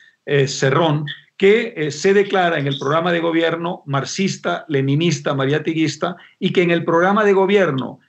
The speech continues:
que el propio Pedro Castillo hizo suyo como candidato de este partido,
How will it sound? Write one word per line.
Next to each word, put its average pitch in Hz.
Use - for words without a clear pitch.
que 160
el 151
propio 196
Pedro 175
Castillo 147
hizo 139
suyo 147
como 131
candidato 135
de 156
este 156
partido, 160